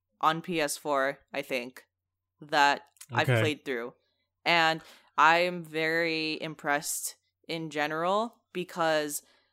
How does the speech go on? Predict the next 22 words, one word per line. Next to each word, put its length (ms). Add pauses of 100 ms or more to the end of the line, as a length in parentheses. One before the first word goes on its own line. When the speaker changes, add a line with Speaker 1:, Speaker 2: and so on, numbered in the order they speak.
(300)
Speaker 1:
when 260
I, 380 (460)
after 340
finishing 500
my 120
first 320
playthrough, 600 (380)
and 280
I 160
looked 360
up 180
the 80 (160)
tree 360 (180)
of 240
all 280
the 80
possible 640
endings 400
that 180
you 80
can 160
get, 280